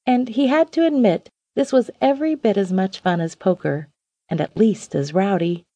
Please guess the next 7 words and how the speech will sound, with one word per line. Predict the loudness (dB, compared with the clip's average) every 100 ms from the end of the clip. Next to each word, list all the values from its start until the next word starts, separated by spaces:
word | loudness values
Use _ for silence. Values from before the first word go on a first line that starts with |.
| _ _
In | 0 0
fact, | 2 2 2 -2 -12 -20 _ _ _
if | -2 -2
a |
fellow | 0 0 2 2
wasn't | 2 0 -2 -6 -6
careful, | -4 -4 -6 -10 -12 -14